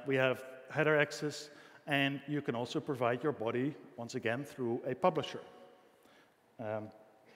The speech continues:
you can see here that you can provide a body as a publisher, that be it a Mono or a Flux, or maybe even an R X Java, uh, reactive type,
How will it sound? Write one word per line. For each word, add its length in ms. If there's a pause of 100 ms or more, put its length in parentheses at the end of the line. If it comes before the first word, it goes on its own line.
(800)
you 80
can 140
see 200
here 240
that 280
you 80
can 140
provide 300
a 40
body 280
as 100
a 40
publisher, 380
that 200
be 180
it 80 (140)
a 40
Mono 480 (420)
or 160
a 40
Flux, 420 (320)
or 100
maybe 240
even 340
an 140
R 280
X 140
Java, 380 (280)
uh, 140
reactive 360
type, 220